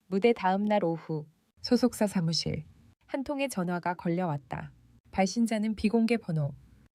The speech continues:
받아보니 나훈아의 매니저였다. "선생님께서 통화 원하십니다." 잠시 후 들려온 낮고 묵직한 목소리. "제인, 무시로 참 잘 불렀네. 나도 모르게 몇 번이나 다시 들었어.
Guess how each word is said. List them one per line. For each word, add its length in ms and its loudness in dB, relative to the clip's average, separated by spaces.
받아보니 640 4
나훈아의 500 6
매니저였다. 840 -2
"선생님께서 720 0
통화 340 0
원하십니다." 800 -2
잠시 340 0
후 100 2
들려온 540 2
낮고 240 -2
묵직한 480 -2
목소리. 540 -4
"제인, 400 -2
무시로 400 -2
참 200 -8
잘 200 -8
불렀네. 580 -2
나도 220 8
모르게 360 0
몇 200 2
번이나 340 0
다시 280 -8
들었어. 500 -6